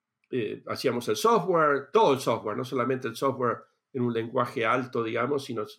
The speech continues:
el software que iba a la, a, a, en la nave espacial, íbamos al laboratorio a probar todos los sistemas, íbamos, este, a veces al, al desierto a probar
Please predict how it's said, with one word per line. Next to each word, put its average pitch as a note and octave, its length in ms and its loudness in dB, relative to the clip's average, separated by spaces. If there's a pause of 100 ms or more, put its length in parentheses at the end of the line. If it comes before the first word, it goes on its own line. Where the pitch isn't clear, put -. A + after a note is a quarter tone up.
el G#2+ 160 -10
software B2 320 -2
que A#2+ 100 -8
iba A#2+ 120 -2
a - 20 -2
la, A2 80 -4
a, - 240 -14
a, - 580 -20
en G#2+ 100 -14
la G#2 100 -8
nave A2+ 160 -2
espacial, D3+ 540 -2 (280)
íbamos B2+ 400 0
al A2+ 100 0
laboratorio A#2+ 600 2
a A2+ 80 -4
probar C3 340 0
todos C3 160 2
los A#2+ 120 -2
sistemas, C#3 640 0
íbamos, A#2+ 460 -2 (460)
este, A#2 540 -2
a - 160 -4
veces C3 380 0
al, G#2 460 -6
al A2 180 -8
desierto C#3+ 540 0
a A2+ 80 -2
probar B2 500 -2